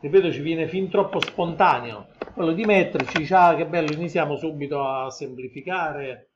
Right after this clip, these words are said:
insomma, tutte le operazioni che impareremo più in là. Ma la primissima cosa invece deve essere il campo di esistenza. Perché?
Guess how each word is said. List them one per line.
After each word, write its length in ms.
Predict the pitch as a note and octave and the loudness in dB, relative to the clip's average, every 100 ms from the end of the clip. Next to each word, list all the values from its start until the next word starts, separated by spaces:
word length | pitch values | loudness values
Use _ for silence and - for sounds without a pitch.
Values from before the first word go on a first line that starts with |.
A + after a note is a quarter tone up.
| _ _ | _ _
insomma, 260 | C#3 C3+ | -10 -8
tutte 260 | D#3 D#3+ D#3 | -8 -6 -6
le 420 | D3 C#3 C3 _ _ - | -4 -4 -8 _ _ -4
operazioni 720 | D#3 D#3+ D#3 D3+ E3+ E3+ D#3 | -2 0 0 -2 -4 -6 -6
che 80 | C3+ | -8
impareremo 680 | C#3+ C#3 C#3+ C#3+ C#3 C3 C3 | -10 -6 -4 -4 -4 -6 -10
più 140 | C#3 | -12
in 80 | C3 | -14
là. 200 | A#2 - _ _ _ | -14 -16 _ _ _
Ma 140 | G#3 A3 | -2 2
la 200 | G#3 G3 | 4 2
primissima 880 | G#3+ A3+ A#3 C4+ A3+ - D#3+ C#3+ C#3 | 2 0 0 0 -2 -6 -8 -6 -4
cosa 380 | D#3+ D3+ C3 B2+ | -4 -4 -6 -8
invece 520 | B2 C#3+ C#3+ C3 B2 | -6 -6 -6 -8 -10
deve 300 | A#2+ B2 C3+ | -8 -6 -6
essere 480 | C3+ - B2+ B2 - | -8 -8 -8 -8 -12
il 240 | C3 A#2+ _ | -14 -16 _
campo 420 | D3 C#3 B2 C3+ | -4 -4 -6 -8
di 140 | B2 | -6
esistenza. 720 | A#2 B2 A2+ - A#2 G#2+ - - | -10 -10 -14 -12 -12 -14 -20 -6
Perché? 720 | A3 G#3+ - D#3+ B2 G2+ _ | -2 0 -2 -8 -10 -12 _